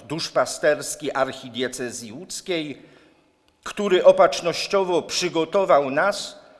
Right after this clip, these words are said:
do włączenia się w synod biskupów całego Kościoła, poświęcony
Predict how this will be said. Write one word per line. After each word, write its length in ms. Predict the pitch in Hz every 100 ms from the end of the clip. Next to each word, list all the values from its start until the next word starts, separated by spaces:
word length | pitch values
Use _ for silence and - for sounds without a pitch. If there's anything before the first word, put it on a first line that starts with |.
| _ _ _
do 200 | 107 156
włączenia 600 | 151 160 147 160 175 156
się 320 | - 160 135
w 80 | 127
synod 560 | - 175 147 139 - - - - _ -
biskupów 960 | 107 135 - - 175 165 160 - - -
całego 440 | 139 131 139 143
Kościoła, 680 | - 139 - - 151 98 - - - - _ _ _ _ _ -
poświęcony 920 | 156 156 180 170 202 180 180 165 151